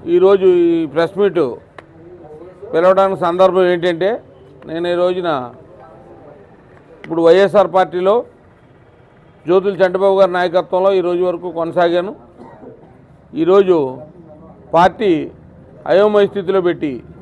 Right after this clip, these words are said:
పార్టీ ఒక, ఒక దిశానిర్దేశం లేని పరిస్థితిలోకి రావడం కారణంగా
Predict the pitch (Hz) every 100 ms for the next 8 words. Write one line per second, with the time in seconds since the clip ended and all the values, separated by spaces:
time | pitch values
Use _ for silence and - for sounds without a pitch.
0 | - - - - 170 180 175 208 196 180
1 | - - - - - 139 156 165 160 160
2 | 156 156 151 147 170 214 202 180 202 165
3 | 190 190 165 175 160 196 175 185 175 165
4 | 170 151 151 160 175 180